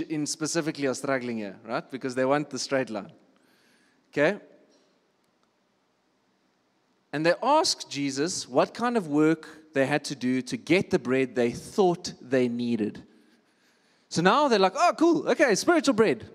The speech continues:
We're so down for that. Like, that sounds lekker. But now what do we have to do to get that one?"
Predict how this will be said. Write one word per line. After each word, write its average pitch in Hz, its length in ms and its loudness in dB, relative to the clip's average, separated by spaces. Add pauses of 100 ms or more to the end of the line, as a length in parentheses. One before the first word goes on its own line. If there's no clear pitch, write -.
We're 180 140 2
so 294 180 4
down 208 200 4
for 175 120 0
that. 156 340 2 (640)
Like, 170 120 2
that 208 240 4
sounds 160 240 4
lekker. 151 360 2 (560)
But 180 120 2
now 240 160 6
what 240 100 6
do 349 100 4
we 349 100 4
have 294 120 2
to 240 80 0
do 208 160 4
to 196 140 0
get 156 180 2
that 151 220 4
one?" 104 200 0